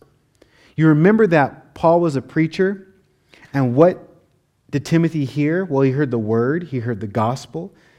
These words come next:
he heard literally, uh, scripture. As Paul was probably articulating that, write that. He even gave Timothy to go to this church to just read it. Like,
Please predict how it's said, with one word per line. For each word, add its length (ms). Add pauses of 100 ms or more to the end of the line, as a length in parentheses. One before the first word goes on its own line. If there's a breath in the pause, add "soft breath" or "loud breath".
(100)
he 120
heard 180
literally, 640
uh, 340
scripture. 840 (280 soft breath)
As 120
Paul 280
was 120
probably 340
articulating 640
that, 180
write 340
that. 180
He 180
even 160
gave 260
Timothy 360
to 100
go 220
to 40
this 200
church 320
to 120
just 300
read 220
it. 120
Like, 220